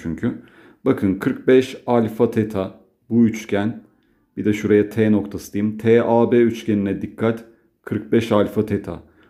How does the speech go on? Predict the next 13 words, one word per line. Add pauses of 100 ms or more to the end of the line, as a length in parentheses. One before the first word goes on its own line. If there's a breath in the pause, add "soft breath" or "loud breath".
(140 soft breath)
Burayı
nereden
göreceğiz
hocam?
İşte
ben
anlatıyorum. (340 loud breath)
Böyle
bir
fantastik
çözüm
görmüş
olun.